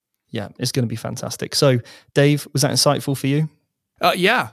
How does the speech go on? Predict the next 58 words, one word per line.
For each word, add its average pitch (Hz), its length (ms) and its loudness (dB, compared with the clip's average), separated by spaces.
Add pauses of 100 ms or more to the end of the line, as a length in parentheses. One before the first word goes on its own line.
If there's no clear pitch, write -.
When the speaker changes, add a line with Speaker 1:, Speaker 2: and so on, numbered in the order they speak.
(120)
Speaker 2:
no, 180 200 2
it 175 80 4
is. 151 240 0
It, - 180 -6
uh, 151 340 2
I 156 100 -6
mean, 147 140 -6
as 143 140 -6
much 160 260 -6
jokes 170 300 -2
aside, 156 360 0
I 139 120 -4
think 151 280 -8
that, 135 180 -6 (140)
that 135 180 -8
Eldari 139 380 -4
are 135 80 -6
gonna 131 180 -10
be 131 180 -6
a, 123 200 -8 (120)
a 131 100 -12
serious 147 420 -4
contender. 139 440 -8
They've 131 160 -10
got 139 160 -2
a 135 60 -4
lot 139 240 0
of, 135 180 -6 (260)
uh, 156 140 -4
again, 196 640 0 (220)
G 170 140 -6
W's 175 300 4
hit 175 100 0
it 170 80 0
out 165 60 2
of 160 60 2
the 151 60 -4
park 151 320 -2
with 143 140 -6
a 135 100 -4
codex 147 500 -4
that 135 300 -4 (140)
maintains 160 880 -4 (180)
the 143 80 -10
spirit 175 500 0
of 139 400 -6 (320)
the 135 120 -10
army 147 340 -2
and 135 100 -6
the 131 60 -10
fluff 156 480 -2
and 131 140 -8
the, 127 160 -10
the, 127 180 -8
the 117 140 -14
background 151 520 -2
of 139 140 -2
it, 143 220 -6